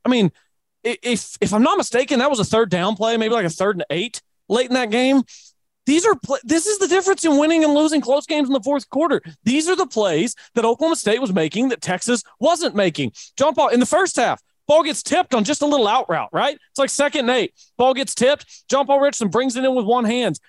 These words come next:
picks up, you know, gets him within a yard of the first down. They're able to pick it up easily on the next play. It's just, there's so many little things that happen over the course of what was a four hour and fifteen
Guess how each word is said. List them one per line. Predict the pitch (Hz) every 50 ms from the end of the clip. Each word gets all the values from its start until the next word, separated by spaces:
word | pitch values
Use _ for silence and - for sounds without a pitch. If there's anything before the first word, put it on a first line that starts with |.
| _ _
picks | - 254 226 - -
up, | 262 262 240 - _
you | 190 185 214
know, | 220 220
gets | 190 233 240 226
him | 240
within | 240 226 240 226
a | 208
yard | 185 190 208 226 233
of | 233
the | 220
first | - - 226 220 -
down. | - 233 240 220 190
They're | 185
able | 202 208 202 196
to |
pick | - 220 208 208
it | 214
up | 214 -
easily | 208 226 233 214 214 202
on | 196 190
the | 185 180
next | 190 196 - -
play. | - 190 220 226 202 147 - 165 - - _
It's | 220 220 - -
just, | 254 262 - - - - - - _ _
there's | 233 240 -
so | - - - 302 330 359
many | 370 320 254 208
little | 180 175 175 185 214 226 240 220 202
things | - 202 190 175 160 147 139
that | 165 151
happen | 147 180 202 208 - - 185
over | 170 170 160
the | 156 151
course | - - 190 196 185 -
of | 180 151
what | 147 185 185
was | 175 170
a | 170 156
four | - - _ - 226 233 240 226 226
hour | 208 202 208 202 185
and | 151 139
fifteen | - - - 220 226 - - - 208 202 190 190 180